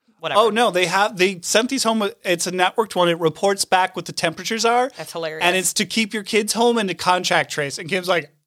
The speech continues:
Speaker 2: "There is no way."
Speaker 1: But our kids go to the same school.
Speaker 2: It, they didn't have enough money to do it for every class.
Speaker 1: So the four Kers get it, but not the first graders? <laughs>
Speaker 2: Yes.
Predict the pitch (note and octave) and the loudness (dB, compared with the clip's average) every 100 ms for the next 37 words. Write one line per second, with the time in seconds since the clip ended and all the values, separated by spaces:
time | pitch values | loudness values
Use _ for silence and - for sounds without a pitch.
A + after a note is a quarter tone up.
0 | _ _ E3+ A#3+ E3+ C#3+ C#3 E3 A3+ D4+ | _ _ 2 2 2 -4 -8 -2 2 4
1 | D4+ D4+ E4 C4+ C#4 C#4 C4 E4+ - F#4+ | 6 4 2 2 4 4 4 2 -2 -4
2 | F#4 F4 E4+ F4 D#4+ - E4 F4+ - - | -4 -4 -6 -8 -10 -10 -8 -6 -8 -14
3 | _ _ _ _ F#3+ F#3+ - F#3 G#3 G#3 | _ _ _ _ -6 -4 -2 -2 0 -2
4 | G3+ F3+ E3+ E3+ G#3 G3 C#3+ C#3+ D3+ G3 | -2 -6 -4 0 0 0 -6 -8 -4 -2
5 | F3+ - E3+ E3 D3+ F#3 F#3+ E3+ - - | -2 0 0 0 -4 -2 -2 -4 -12 -14
6 | - E4 D4 D4+ - B3 D#4 E4+ A4 A#4 | -2 0 2 0 0 0 0 0 2 2
7 | A#4 F4+ G#4+ A#4+ F4 C4+ D#4 E4 C#4 C#4 | 2 0 0 2 0 2 0 0 -4 -2
8 | E4+ - B4+ C5 C5+ D5 C#5+ B4 - - | -4 -2 0 2 4 4 2 0 2 0
9 | C#4 - - | 0 -2 -10